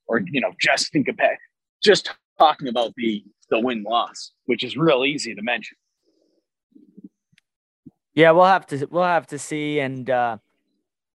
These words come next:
Speaker 2: you know, I agree. W-, there, there are, you look, you look down the schedule with the current record they have, and you can, you, you can make your brain do crazy things of, like, "That's a win, that's a win, that's a win. They're at this many wins."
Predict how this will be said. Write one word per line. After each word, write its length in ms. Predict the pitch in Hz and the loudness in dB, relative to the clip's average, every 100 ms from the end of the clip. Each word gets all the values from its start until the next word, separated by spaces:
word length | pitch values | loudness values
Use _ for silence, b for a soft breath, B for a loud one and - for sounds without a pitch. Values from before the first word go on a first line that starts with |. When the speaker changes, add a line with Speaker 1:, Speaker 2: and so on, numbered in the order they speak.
| _ | _
Speaker 2:
you 160 | 143 151 | -4 0
know, 120 | 147 | 4
I 160 | 139 147 | 4 2
agree. 440 | 139 147 143 143 | -2 -6 -6 -6
W-, 300 | 131 156 156 | -10 -16 -16
there, 320 | 151 147 151 143 | -4 0 0 0
there 280 | 151 170 | 0 4
are, 260 | 156 170 165 | 4 4 2
you 220 | 160 202 | 0 2
look, 280 | 220 202 - | 4 0 -2
you 220 | 160 185 | -6 -4
look 280 | 175 165 - | 0 0 -2
down 480 | 147 139 135 135 127 - | -8 -6 -6 -8 -12 -8
the 200 | 127 113 | -8 -8
schedule 560 | - 131 120 127 131 | -2 2 2 2 -2
with 120 | 127 - | -2 -8
the 100 | 123 | -8
current 300 | 131 127 120 | -8 -8 -6
record 360 | 123 - 127 | -6 -6 -6
they 160 | 123 117 | -4 -4
have, 340 | 117 117 120 | -2 -2 -2
and 120 | 117 113 | -6 -10
you 120 | 127 | -10
can, 320 | 123 113 110 | -8 -10 -12
you, 240 | - 123 123 | -10 -10 -10
you 180 | 139 151 | -6 -6
can 140 | 143 | -4
make 180 | 127 117 | -6 -6
your 80 | 117 | -6
brain 300 | 107 113 110 | -6 -6 -8
do 100 | 107 | -12
crazy 400 | - 113 104 107 | -6 -6 -6 -12
things 320 | 101 110 101 | -16 -16 -16
of, 120 | 104 - _ | -18 -20 _
like, 240 | 107 98 - | -6 -6 -6
"That's 260 | 127 - | -6 -6
a 40 | 110 | -10
win, 260 | 120 113 | -10 -8
that's 240 | 113 127 120 | -4 -4 -4
a 60 | |
win, 220 | 113 110 113 | -8 -10 -6
that's 220 | 131 120 | -6 -6
a 60 | 113 | -12
win. 220 | 110 110 | -14 -10
They're 200 | 127 123 | -6 -6
at 100 | 113 - | -10 -18
this 380 | _ 131 143 135 | _ -6 -6 -4
many 220 | 123 113 | -10 -12
wins." 300 | 113 110 | -12 -14